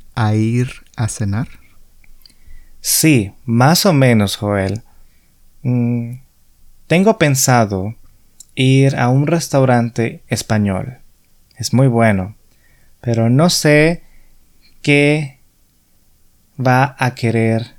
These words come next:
Speaker 2: mi amiga. Si ella propone otra cosa, pues tal vez hacemos lo que ella
Speaker 1: Ah,
Speaker 2: diga.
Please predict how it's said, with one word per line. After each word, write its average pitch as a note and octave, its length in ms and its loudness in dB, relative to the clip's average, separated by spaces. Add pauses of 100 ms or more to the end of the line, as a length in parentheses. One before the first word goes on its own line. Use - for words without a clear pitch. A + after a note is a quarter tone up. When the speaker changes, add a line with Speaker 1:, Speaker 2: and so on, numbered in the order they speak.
Speaker 2:
mi A2+ 200 0
amiga. G2 600 -6 (480)
Si A#2 440 -4
ella C3 280 4
propone A#2+ 640 0
otra C3 320 0
cosa, F3+ 460 -4 (120)
pues G2 500 -8 (300)
tal G#2+ 180 -2
vez A#2+ 260 0
hacemos A2+ 600 -2
lo G#2+ 160 -4
que G#2 220 -2
ella A2 100 0
Speaker 1:
Ah, A#2+ 320 2
Speaker 2:
diga. A#2+ 200 -6